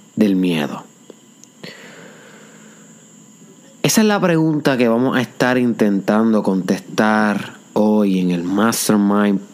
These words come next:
Podcast Challenge, episodio trescientos dieciocho. Y esta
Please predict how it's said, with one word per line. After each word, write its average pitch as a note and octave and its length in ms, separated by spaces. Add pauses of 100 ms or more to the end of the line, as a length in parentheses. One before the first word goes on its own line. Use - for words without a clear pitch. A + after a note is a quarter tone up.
(100)
Podcast G#2+ 1080 (200)
Challenge, - 960
episodio G#2 800 (640)
trescientos G2+ 560
dieciocho. A2 800
Y A#2 180
esta A3 600